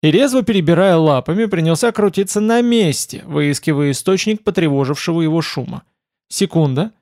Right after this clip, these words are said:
и он, заметив меня, рванул вперёд, на ходу задирая толстый хвост. Вскидываю ствол.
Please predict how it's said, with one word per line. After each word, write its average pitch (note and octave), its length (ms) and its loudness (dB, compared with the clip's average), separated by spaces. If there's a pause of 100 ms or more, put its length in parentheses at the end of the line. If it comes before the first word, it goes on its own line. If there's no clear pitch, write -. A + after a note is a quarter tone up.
(200)
и D#3+ 80 2
он, D#3+ 280 4
заметив D#3 460 2
меня, C#3+ 320 0
рванул C#3 380 -2
вперёд, F3 520 -2 (180)
на C#3+ 140 0
ходу C#3 380 0
задирая B2+ 460 0
толстый - 400 -6
хвост. - 420 -14 (720)
Вскидываю C#3 640 0
ствол. D3+ 500 -4